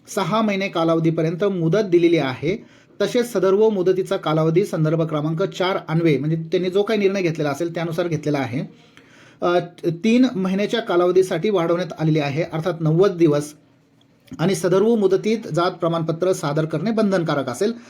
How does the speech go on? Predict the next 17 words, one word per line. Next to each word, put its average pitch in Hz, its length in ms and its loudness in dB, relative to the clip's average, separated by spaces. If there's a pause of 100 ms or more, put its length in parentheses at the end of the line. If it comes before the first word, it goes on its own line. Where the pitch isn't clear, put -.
(100)
अशा 175 220 -2
विद्यार्थ्यांसाठी, 156 640 0
कारण 160 240 -2
सीईटी 160 380 0
एक्झाम 156 380 -4
कोणतीही 175 380 0
असेल, 156 340 -4
त्यासाठी 208 680 -2
हे 202 100 0
प्रमाणपत्र 170 480 -4
काढणं 165 360 -2
वगैरे 165 260 0
हे 160 100 -2
थोडंसं 160 300 0
अवघड 147 320 0
होऊन 185 140 -2
जातं, 185 240 0